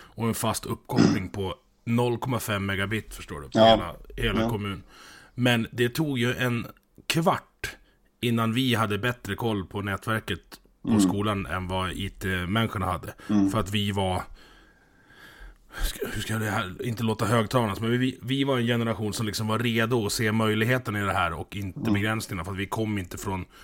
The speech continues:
Speaker 2: Nej.
Speaker 1: generation tryckpress.
Speaker 2: Nej, jag, jag fattar. Ja, jo, jag menar... Så, men så är det ju nu, så säger ju folk att det är nu också med dagens kids, att de liksom rundar sina föräldrar i kunskap.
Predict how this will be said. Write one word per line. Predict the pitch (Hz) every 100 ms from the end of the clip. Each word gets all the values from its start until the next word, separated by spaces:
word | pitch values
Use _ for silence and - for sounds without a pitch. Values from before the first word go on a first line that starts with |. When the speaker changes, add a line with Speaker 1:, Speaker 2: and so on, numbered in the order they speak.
| - -
Speaker 2:
Nej. | - 98
Speaker 1:
generation | 90 87 98 92
tryckpress. | 104 - - 117 95 -
Speaker 2:
Nej, | 120 120 123
jag, | 127 117
jag | 127 123
fattar. | 120 - 107 98 - - - -
Ja, | 143 143 135 143 160 - -
jo, | 135 139 131
jag | 131
menar... | 131 123 117 - _ _ - _ _ _ _ _ _ _ _ - - - - -
Så, | - 143 139 - 147
men | 139
så | - 156
är | 175
det | 175
ju | 175
nu, | 160 165
så | 139 127
säger | 165 175
ju | 151
folk | - 139 135 -
att | 131 131 -
det | 120 123 127
är |
nu | 113 127 202
också | 139 - -
med | 104 95
dagens | 98 92 90 87
kids, | - 92 80
att | 98 -
de | 113 113
liksom | 101 101 98
rundar | 107 98 92
sina | 92 92 90
föräldrar | - 90 85 80 78 80
i |
kunskap. | - 78 - - -